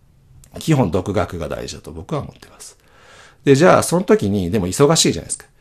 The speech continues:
忙しい中でも、まあ、学ぶって時に、こう忙しさは実はすごい味方になるっていう、まず考え方をしてほしいんですね。で、こう、ツーステップラーニング何かって言ったら、ステップ一が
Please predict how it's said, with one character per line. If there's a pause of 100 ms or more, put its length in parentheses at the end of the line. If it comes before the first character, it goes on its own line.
(260)
忙
し
い
中
で
も、
ま
あ、
学
ぶ
っ
て
時
に、 (360)
こ
う
忙
し
さ
は
実
は
す
ご
い
味
方
に
な
る
っ
て
い
う、
ま
ず
考
え
方
を
し
て
ほ
し
い
ん
で
す
ね。 (640)
で、 (400)
こ
う、
ツ
ー
ス
テ
ッ
プ
ラ
ー
ニ
ン
グ
何
か
っ
て
言
っ
た
ら、 (220)
ス
テ
ッ
プ
一
が